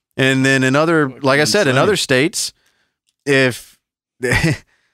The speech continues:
Speaker 1: know, you make one wrong threat online,
Speaker 2: Or if you're
Speaker 1: um,
Speaker 2: caught with a seed in your car.
Speaker 1: Yeah,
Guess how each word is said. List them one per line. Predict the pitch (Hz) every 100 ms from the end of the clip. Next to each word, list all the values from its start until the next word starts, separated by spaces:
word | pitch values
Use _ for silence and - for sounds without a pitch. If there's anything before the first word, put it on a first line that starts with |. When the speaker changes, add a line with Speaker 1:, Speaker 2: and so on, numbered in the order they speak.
| _ _ _ _ 156
Speaker 1:
know, | 143 127
you | 135
make | 143 135
one | 135 143 151 147 139 127 -
wrong | 135 143 143 139
threat | - 131 147 151 147
online, | 139 127 127 165 156 131 156 165 _ _ - -
Speaker 2:
Or | 131
if | 131
you're | 123
Speaker 1:
um, | 120
Speaker 2:
caught | 180 180
with | 170 143
a |
seed | 120 113 170 202 202
in | 143
your | 107
car. | 110 110 110 123 - _ _ _ -
Speaker 1:
Yeah, | 214 214 117